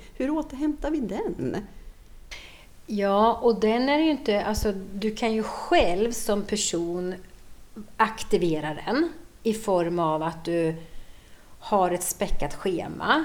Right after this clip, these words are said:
Speaker 2: du har liksom någonting, du har en plan i ditt huvud, eh, du letar information. Men sen har du ju också att du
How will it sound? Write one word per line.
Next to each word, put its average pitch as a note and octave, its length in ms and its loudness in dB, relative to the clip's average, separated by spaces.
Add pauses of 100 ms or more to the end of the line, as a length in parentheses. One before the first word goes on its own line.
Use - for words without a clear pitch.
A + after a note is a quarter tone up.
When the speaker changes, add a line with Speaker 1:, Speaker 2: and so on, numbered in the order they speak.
Speaker 2:
du G#3+ 60 4
har F#3 320 2
liksom E3 400 -4
någonting, E3 460 -2
du F3 80 -2
har F3+ 160 -4
en F3 100 0
plan A3+ 540 4
i A#3 40 -2
ditt A#3+ 260 -6
huvud, A3+ 480 -2 (800)
eh, F3+ 340 -6
du G3 140 2
letar G3 560 2
information. F3+ 1200 2 (880)
Men A3 200 2
sen G#3+ 240 0
har F#3+ 160 2
du C#4+ 60 0
ju E4+ 100 4
också - 280 -2
att G#3 120 -2
du - 160 -6